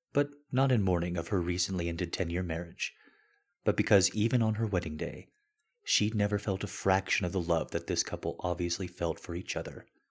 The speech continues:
John had done everything right. He took out the garbage without being asked.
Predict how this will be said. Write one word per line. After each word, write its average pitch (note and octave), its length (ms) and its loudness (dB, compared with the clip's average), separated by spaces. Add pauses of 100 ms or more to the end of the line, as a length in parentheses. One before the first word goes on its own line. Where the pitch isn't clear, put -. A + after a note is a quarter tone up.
(920)
John G2 300 4
had G#2 120 -2
done F2 200 0
everything F2+ 420 -4
right. F2 380 -6 (880)
He - 140 -2
took F#2 180 2
out F#2 160 4
the - 80 -2
garbage G2 420 2
without F#2 300 2
being G#2+ 180 0
asked. F#2 540 -4